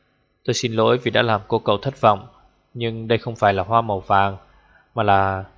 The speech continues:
chỉ nhìn giống thế thôi. Khi quan sát cánh hoa, cậu sẽ thấy trên bề mặt có những gợn sóng li ti, phản chiếu một cách tinh tế ánh sáng mặt trời, khiến cho nó nhìn giống như màu kem vậy.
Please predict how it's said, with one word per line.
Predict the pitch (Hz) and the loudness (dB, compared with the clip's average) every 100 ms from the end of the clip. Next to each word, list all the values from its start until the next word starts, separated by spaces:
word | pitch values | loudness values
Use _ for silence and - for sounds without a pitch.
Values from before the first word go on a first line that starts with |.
| _ | _
chỉ | - 101 | -10 -8
nhìn | 101 92 | -6 -6
giống | 110 110 | -2 -2
thế | 123 127 - | 0 -4 0
thôi. | 113 117 113 - _ _ - _ _ _ - | 2 2 0 -10 _ _ -20 _ _ _ -6
Khi | 127 | -2
quan | - 110 | 0 -2
sát | - 131 127 117 | 0 -2 -2 -4
cánh | 117 | -4
hoa, | 120 117 110 110 - - - | -2 2 4 2 -4 -16 -6
cậu | 104 | -6
sẽ | - 113 | -4 -4
thấy | 117 110 123 | 0 0 0
trên | - 117 | -2 -4
bề | 110 | -4
mặt | 101 98 - | -2 -4 -4
có | - | -12
những | 113 127 | -10 -4
gợn | 120 107 | -2 -2
sóng | - 110 | -2 -4
li | 123 117 | -4 -4
ti, | - 113 113 - - - - _ | -2 0 0 -4 -20 -20 -20 _
phản | - 104 - | -2 -2 0
chiếu | 113 113 | -2 -2
một | 123 - | -2 -4
cách | 123 - | -6 -2
tinh | 117 107 | -6 -4
tế | 107 107 117 | -2 2 2
ánh | 113 | 0
sáng | 110 120 127 | -4 -6 -6
mặt | 123 | -8
trời, | - 98 95 90 - _ _ _ _ _ - | -6 -2 -2 -4 -10 _ _ _ _ _ -4
khiến | 117 | -4
cho | 113 | -2
nó | 110 107 110 | -2 2 2
nhìn | 123 104 | 0 -6
giống | - 110 123 | -4 -6 -4
như | 127 | -4
màu | 104 | -4
kem | - 120 117 | -2 -4 -2
vậy. | 117 101 | 2 2